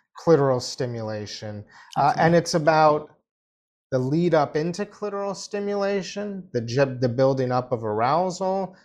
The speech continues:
Speaker 1: the kind of clitoral stimulation, uh, the mutuality. So it's not just oral sex. Long way of saying that.
Speaker 2: Makes complete sense. Yeah, I think it's just, um, a refocusing, right, of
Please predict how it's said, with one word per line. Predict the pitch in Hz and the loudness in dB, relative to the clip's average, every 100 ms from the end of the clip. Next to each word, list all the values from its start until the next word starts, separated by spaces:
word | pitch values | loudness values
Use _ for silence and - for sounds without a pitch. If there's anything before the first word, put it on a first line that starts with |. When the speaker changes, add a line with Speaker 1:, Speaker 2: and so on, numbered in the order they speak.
| _ - | _ -14
Speaker 1:
the | |
kind | - - 170 180 190 | -14 -4 0 0 0
of | 180 | -4
clitoral | - 185 180 175 175 | -6 -6 -4 -4 -4
stimulation, | - - 170 175 170 170 165 - 175 165 160 | -8 -6 -4 0 0 0 -2 -6 -6 -6 -6
uh, | 135 110 104 104 110 | -6 -4 -4 -4 -4
the | 120 | -4
mutuality. | 123 127 - 123 117 131 147 147 151 | -2 -4 -4 0 2 2 2 0 -4
So | 147 - 123 120 123 _ _ - _ | -4 -2 0 -2 -6 _ _ -20 _
it's | - | 2
not | 196 180 | 2 4
just | 180 185 | 0 2
oral | 147 135 117 | 2 2 2
sex. | - 107 87 - - | -4 -8 -10 -14 -16
Long | 127 123 117 | -8 -6 -6
way | 110 | -8
of | 98 - | -10 -10
saying | 98 92 90 | -10 -10 -12
that. | 90 - - - _ _ | -14 -16 -20 -20 _ _
Speaker 2:
Makes | - 180 180 | 0 2 2
complete | - 196 170 165 147 | 0 -2 0 -2 -2
sense. | - 139 135 135 | -4 -4 -2 2
Yeah, | 190 | 2
I | |
think | 196 226 | 4 0
it's | 208 208 | 0 0
just, | 202 202 | 0 2
um, | 190 170 160 160 156 - - _ _ | 4 4 2 -2 -6 -10 -20 _ _
a | 180 | -2
refocusing, | 170 214 214 - 185 175 196 - 143 73 52 - - 165 - - | 2 4 2 2 2 4 -2 -6 -8 -8 -10 -10 -10 -14 -18 -2
right, | 160 165 175 - | 2 2 0 0
of | 151 151 147 143 147 - | 4 4 4 0 -8 -18